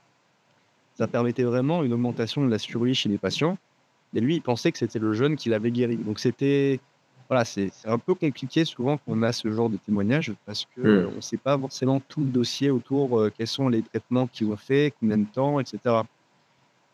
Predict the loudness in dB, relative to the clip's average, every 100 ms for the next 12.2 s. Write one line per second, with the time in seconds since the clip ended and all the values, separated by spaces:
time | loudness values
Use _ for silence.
0 | 0 0 0 -6 -8 -6 -6 -2 -2 0
1 | 0 2 0 -2 -4 -6 -6 -6 -2 0
2 | 2 2 0 -2 -2 -2 0 -4 -8 -20
3 | _ _ _ _ _ _ 2 4 4 2
4 | -4 -16 _ _ _ _ _ _ _ 4
5 | 6 8 8 8 6 4 4 6 8 8
6 | 8 8 6 4 -4 -4 -4 2 6 8
7 | 8 6 4 6 8 8 6 2 2 0
8 | 4 6 6 8 6 4 4 6 6 6
9 | 6 4 4 6 6 6 6 6 4 2
10 | 0 2 6 6 6 2 4 6 6 6
11 | 4 6 4 4 2 4 4 4 4 2
12 | 0